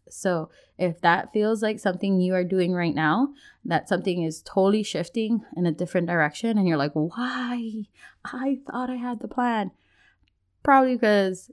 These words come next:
God knew better. <laughs> And he was like, "Ah, nope. You thought you knew the plan, but I have one better for you."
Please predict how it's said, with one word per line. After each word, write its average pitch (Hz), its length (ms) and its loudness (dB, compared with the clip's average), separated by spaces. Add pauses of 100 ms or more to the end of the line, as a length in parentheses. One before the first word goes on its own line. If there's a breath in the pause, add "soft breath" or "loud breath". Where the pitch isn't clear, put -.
God 175 300 2
knew 160 200 4
better. 139 460 0
<laughs> - 800 2
And 208 220 -2
he 226 100 2
was 208 140 0
like, 196 380 -2
"Ah, 254 680 -2
nope. 247 380 0 (500 loud breath)
You 175 160 -2
thought 254 300 2
you 262 100 4
knew 254 140 4
the 254 100 0
plan, 233 380 -2 (340 soft breath)
but 170 160 -4
I 175 140 0
have 180 180 -2
one 165 380 -2 (120)
better - 520 -4
for 156 320 0
you." 147 420 -6